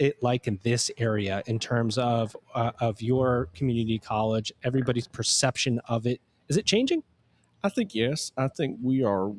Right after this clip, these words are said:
Speaker 2: well respected in many parts of our community, but then we still have our story to tell and to make sure
Speaker 1: Hmm.
Speaker 2: people know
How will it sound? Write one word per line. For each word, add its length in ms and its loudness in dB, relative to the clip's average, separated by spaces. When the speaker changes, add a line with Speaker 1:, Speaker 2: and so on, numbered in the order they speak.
Speaker 2:
well 280 2
respected 540 0
in 140 4
many 220 2
parts 280 -8
of 80 -6
our 100 0
community, 480 -2
but 200 -2
then 240 2
we 80 2
still 280 -2
have 140 0
our 100 0
story 360 0
to 100 -2
tell 400 -8
and 120 -6
to 60 -10
make 200 -4
sure 140 4
Speaker 1:
Hmm. 40 -8
Speaker 2:
people 280 -4
know 200 -4